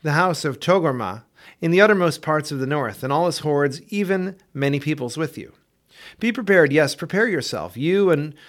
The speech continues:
all your com-, companies who are assembled to you, and be a guard to them. After many days you will be visited. In the latter years you will come into the land that is brought back from the sword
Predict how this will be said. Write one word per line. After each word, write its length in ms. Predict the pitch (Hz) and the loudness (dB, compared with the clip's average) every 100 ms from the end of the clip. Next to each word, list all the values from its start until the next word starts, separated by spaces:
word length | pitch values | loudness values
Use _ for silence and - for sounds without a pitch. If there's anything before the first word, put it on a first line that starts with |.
| - - | -20 0
all 200 | 147 175 | 4 6
your 160 | 170 | 4
com-, 220 | 160 165 - - | 0 -6 -10 -6
companies 500 | 160 151 165 165 - | -4 -2 -2 -2 -2
who 120 | 156 | 0
are 100 | 143 | 0
assembled 440 | 135 180 170 139 104 | 2 0 0 -2 -4
to 100 | 117 | -2
you, 140 | 127 | -2
and 100 | 147 | 2
be 80 | 175 | 2
a 60 | |
guard 300 | 175 190 208 | 4 4 4
to 80 | 139 | 0
them. 340 | 104 73 101 _ _ _ _ _ _ _ - | -8 -14 -18 _ _ _ _ _ _ _ -4
After 240 | 135 131 | -4 -2
many 240 | 160 202 190 | 0 0 2
days 320 | 120 120 117 | 0 -2 -4
you 60 | |
will 40 | 135 | -2
be 120 | 131 | -2
visited. 520 | 123 156 123 82 - _ - - - | -2 -2 -4 -10 -16 _ -20 -20 -8
In 100 | 160 | 0
the 80 | 175 | 4
latter 320 | 208 269 302 | 6 6 6
years 360 | 180 127 123 117 | 2 0 -2 -2
you 80 | 143 | -6
will 80 | 139 | -2
come 280 | 156 202 | 0 2
into 200 | 196 147 | 2 0
the 100 | 143 | -2
land 380 | 123 143 165 165 | 0 2 2 2
that 120 | 147 | 0
is 120 | 127 - | -2 -2
brought 320 | 139 139 139 | 0 0 2
back 280 | 147 135 - | 2 2 -2
from 160 | 135 | -10
the 60 | 107 | -8
sword 460 | - 143 95 71 | -2 -2 -2 -6